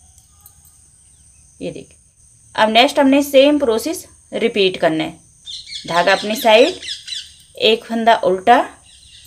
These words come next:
दो फंदे सीधे, फिर एक फंदा उल्टा, धागा पीछे, तीन फंदे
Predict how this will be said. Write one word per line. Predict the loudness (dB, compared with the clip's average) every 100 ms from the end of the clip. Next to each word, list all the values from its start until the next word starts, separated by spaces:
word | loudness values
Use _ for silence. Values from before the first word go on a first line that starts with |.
| -20 -20 _ _ -20 _ _ -20
दो | -4 0 0 -2
फंदे | -6 0 0 -2 -12 _ _ _ _ _ _ _ _ _ -20
सीधे, | -10 -4 -2 -2 -6 -18 _ _ _ -20 _ _ _ _ _ _ _ _ _ _ _ -8
फिर | -2
एक | 0 0 -2
फंदा | -4 0 0
उल्टा, | 0 -4 -2 0 0 -2 -16 _ _ _ _ _ _ _ _ _ _ _ _ _
धागा | -4 2 2
पीछे, | 0 -8 0 0 0
तीन | -6 -6 -6
फंदे | -8 -4 0